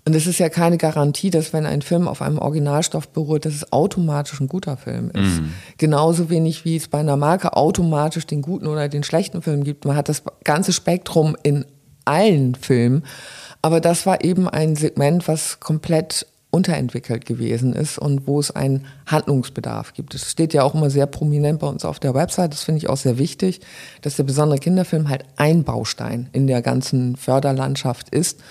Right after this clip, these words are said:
Speaker 1: und sich gerade diesem Segment widmet.
Speaker 2: Ja. Okay, dann gucken wir uns jetzt die Filme tatsächlich mal an.
Speaker 1: Mhm.
Speaker 2: Alle werden wir wahrscheinlich nicht schaffen, aber doch vielleicht zumindest ein paar.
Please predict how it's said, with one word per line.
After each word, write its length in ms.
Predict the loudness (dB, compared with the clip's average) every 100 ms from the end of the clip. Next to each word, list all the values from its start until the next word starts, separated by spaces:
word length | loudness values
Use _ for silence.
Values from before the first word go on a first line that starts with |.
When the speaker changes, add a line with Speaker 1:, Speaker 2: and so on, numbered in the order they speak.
| -20 -20 -20 -14 -2
Speaker 1:
und 140 | -2
sich 180 | -2 -6
gerade 340 | 0 2 2
diesem 720 | -2 -4 0 2 2 0 0 -6
Segment 520 | -6 -6 -4 -4 -4
widmet. 440 | -8 -10 -10 -10 -8
Speaker 2:
Ja. 180 | -8 -8 _ _ -16 -16 -14 -2
Okay, 280 | 0 2 2
dann 160 | 0
gucken 220 | 0 0 2
wir 60 |
uns 140 | 4 2
jetzt 180 | 0
die 40 | 0
Filme 300 | 2 2 2
tatsächlich 460 | 0 0 0 0
mal 120 | 0 2
an. 180 | 2
Speaker 1:
Mhm. 320 | 2 0 -10 -4
Speaker 2:
Alle 220 | 0 2
werden 180 | 2 2
wir 100 | 2
wahrscheinlich 360 | 2 0 0 0
nicht 160 | -2
schaffen, 320 | 0 0 2
aber 160 | 2 2
doch 100 | 0
vielleicht 300 | 0 0 0
zumindest 480 | 0 2 2 2 0
ein 140 | -2
paar. 320 | -2 -4 -4